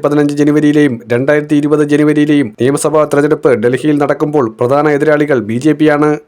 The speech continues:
കോൺഗ്രസ് ഒരു വിഷയമേ അല്ല എന്ന് വിചാരിച്ചിരുന്നിടത്ത് ഇപ്പോൾ ആം ആദ്മി രണ്ടായിരത്തി പതിമൂന്നിൽ ഷീലാ ദീക്ഷിതിനെതിരെ നടത്തിയ അതേ കുപ്രചരണം വീണ്ടും ശക്തമായി മുന്നോട്ട് വയ്ക്കുകയാണ്. എന്നാൽ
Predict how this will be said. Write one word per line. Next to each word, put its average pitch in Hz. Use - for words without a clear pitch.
കോൺഗ്രസ് 143
ഒരു 139
വിഷയമേ 151
അല്ല 151
എന്ന് 151
വിചാരിച്ചിരുന്നിടത്ത് 147
ഇപ്പോൾ 135
ആം 147
ആദ്മി 151
രണ്ടായിരത്തി 147
പതിമൂന്നിൽ 151
ഷീലാ 147
ദീക്ഷിതിനെതിരെ 156
നടത്തിയ 151
അതേ 151
കുപ്രചരണം 156
വീണ്ടും 147
ശക്തമായി 151
മുന്നോട്ട് 147
വയ്ക്കുകയാണ്. 151
എന്നാൽ 139